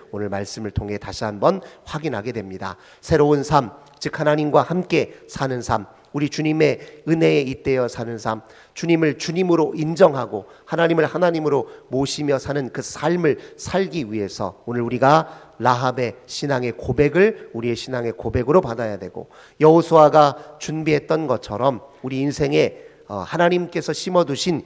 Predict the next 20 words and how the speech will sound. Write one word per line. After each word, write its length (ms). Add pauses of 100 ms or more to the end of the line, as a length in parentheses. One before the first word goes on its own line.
(160)
희망의 500
단서가 500
무엇인지를 640 (220)
잘 420 (140)
살펴보고 840 (340)
또 400
하나님에 400
대한 300
비전을 680
다시 300 (180)
확고히 600
함으로 680 (160)
새로운 340
삶을 300
준비하시는 840 (220)
저 160
우리 180
모든 640
성도님들 600
되시길 420